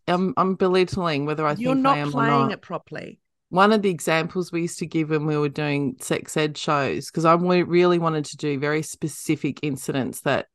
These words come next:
Speaker 1: we'd heard from the kids.
Speaker 2: Mm-hmm.
Speaker 1: The most common one was at a party, usually a boy actually, being held without his permission, without his consent and dacked,
Speaker 2: Yeah.
Speaker 1: i e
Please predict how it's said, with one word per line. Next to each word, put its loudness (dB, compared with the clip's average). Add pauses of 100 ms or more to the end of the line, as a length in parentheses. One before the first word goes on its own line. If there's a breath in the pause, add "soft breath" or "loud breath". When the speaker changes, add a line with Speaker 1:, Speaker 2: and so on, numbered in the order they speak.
(120)
Speaker 1:
we'd -2 (120)
heard 2
from 2
the 2
kids. -8 (380 soft breath)
Speaker 2:
Mm-hmm. -14
Speaker 1:
The 2
most 2
common 0
one 0
was -2
at 2
a 2
party, 0 (600)
usually 2
a 6
boy -2
actually, -6 (640)
being 2
held 4
without 0 (240)
his -6
permission, -4
without -2
his -2
consent -2
and 0
dacked, -2 (420)
Speaker 2:
Yeah. -18 (560)
Speaker 1:
i 8
e 4